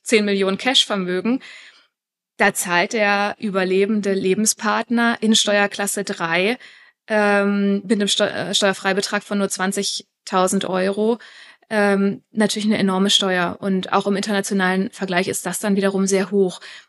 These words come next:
Also, ja, ich denke, man muss sich immer das gesamte System angucken. Nur, dass ein Land hohe Steuersätze hat, sagt uns noch nicht besonders viel.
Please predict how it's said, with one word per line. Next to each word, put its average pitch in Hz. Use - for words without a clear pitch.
Also, 233
ja, 240
ich -
denke, 262
man 254
muss 262
sich -
immer 247
das 226
gesamte 226
System 247
angucken. 269
Nur, 254
dass 247
ein 226
Land 226
hohe 220
Steuersätze 208
hat, 233
sagt 226
uns 220
noch 220
nicht 226
besonders 208
viel. 269